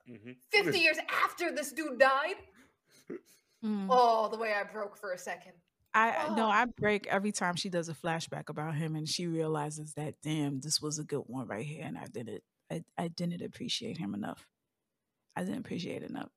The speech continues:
Speaker 3: And, and, and even when he got older and she came to see him, he was like, "You don't like me like this? I think I look cute, little and old like this." I was, <laughs> he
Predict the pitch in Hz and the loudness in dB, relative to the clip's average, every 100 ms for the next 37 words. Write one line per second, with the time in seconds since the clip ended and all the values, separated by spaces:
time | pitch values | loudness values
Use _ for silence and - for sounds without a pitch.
0 | - 196 190 - 196 190 - 190 185 190 | 2 4 4 6 6 6 4 4 4 0
1 | - _ _ _ _ - 311 381 349 311 | -6 _ _ _ _ 4 4 6 4 6
2 | 269 277 262 254 185 240 190 160 175 _ | 6 8 8 8 8 8 6 0 -4 _
3 | _ 202 190 214 262 233 214 - 226 208 | _ 2 2 2 4 4 4 4 2 4
4 | 170 156 143 _ _ _ _ _ 247 262 | 2 -2 -8 _ _ _ _ _ -2 2
5 | 240 214 262 277 285 294 311 311 320 320 | 2 4 4 2 2 -2 -2 -2 -4 -6
6 | 302 - 294 285 285 - 330 302 - - | -8 -8 -4 -2 -2 -4 -8 -8 -8 2
7 | 214 220 202 190 156 175 170 160 165 156 | 4 4 2 0 0 0 -2 -4 -2 -4
8 | 156 - - 254 320 320 285 - - - | -4 -2 6 8 8 6 4 2 -4 -10
9 | - - _ _ _ - | -12 -18 _ _ _ 0